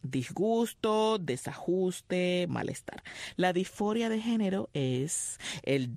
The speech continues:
disgusto, desajuste o malestar con el sexo biológico que le ha correspondido al sujeto al nacer. Hagamos un poquito de historia. La disforia de género es el término con que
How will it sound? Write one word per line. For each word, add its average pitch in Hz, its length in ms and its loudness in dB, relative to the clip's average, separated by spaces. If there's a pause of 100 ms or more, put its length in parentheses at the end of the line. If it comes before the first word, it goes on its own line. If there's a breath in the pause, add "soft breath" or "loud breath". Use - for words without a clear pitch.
(140)
disgusto, 170 760 2
desajuste 156 540 -2
o - 20 0
malestar 160 440 -2
con 147 140 -4
el 139 120 -2
sexo 170 420 -2
biológico 160 840 -2 (480 loud breath)
que 180 140 2
le 160 200 4
ha 143 80 2
correspondido 160 1040 -2
al 170 120 0
sujeto - 560 -8 (260)
al 139 220 -2
nacer. 175 500 -4 (680 loud breath)
Hagamos 269 320 4
un 302 60 2
poquito 233 340 0
de 165 120 4
historia. - 520 -6
La 208 280 2
disforia 277 640 2
de 262 120 2
género 185 460 0 (580 loud breath)
es - 480 2
el 196 200 0
término 220 500 0
con 165 260 -2
que - 300 -4